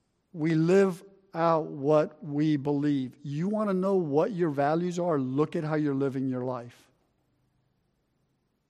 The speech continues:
You wanna know what you prioritize in your life? Look at what you spend your time, your energy, and your money in.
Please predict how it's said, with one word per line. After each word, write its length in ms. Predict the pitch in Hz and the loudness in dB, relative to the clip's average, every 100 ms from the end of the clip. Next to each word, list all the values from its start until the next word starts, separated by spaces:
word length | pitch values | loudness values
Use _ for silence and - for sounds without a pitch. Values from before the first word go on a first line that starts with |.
| - | -6
You 160 | 151 | -2
wanna 220 | 196 208 | 2 4
know 160 | 190 190 | 4 4
what 300 | 165 151 233 | 4 4 4
you 140 | 180 | 0
prioritize 920 | 165 - 165 165 196 208 196 202 202 - - _ _ | -2 4 6 6 2 2 2 2 0 -6 -18 _ _
in 140 | 196 196 | -4 0
your 140 | 196 | 2
life? 340 | 202 208 202 - _ _ _ _ _ _ | 2 2 -2 -10 _ _ _ _ _ _
Look 420 | 139 139 175 202 202 | -4 4 4 6 4
at 140 | 190 | 0
what 640 | 139 135 151 170 - - - | -2 0 2 2 0 -10 -14
you 160 | 147 147 | -8 -6
spend 680 | - - 160 156 160 214 | -6 0 2 4 0 -6
your 200 | 151 143 | -4 -4
time, 720 | 139 - 180 180 180 175 175 165 - _ _ | -4 -10 -4 0 2 2 0 -4 -14 _ _
your 180 | 147 160 | -8 -6
energy, 680 | 185 170 170 151 151 151 156 - | -2 0 0 0 -2 0 -2 -4
and 180 | 151 147 | -4 -2
your 120 | 139 | -2
money 480 | 139 139 139 127 120 | -2 -2 -2 -4 -6
in. 180 | 120 | -12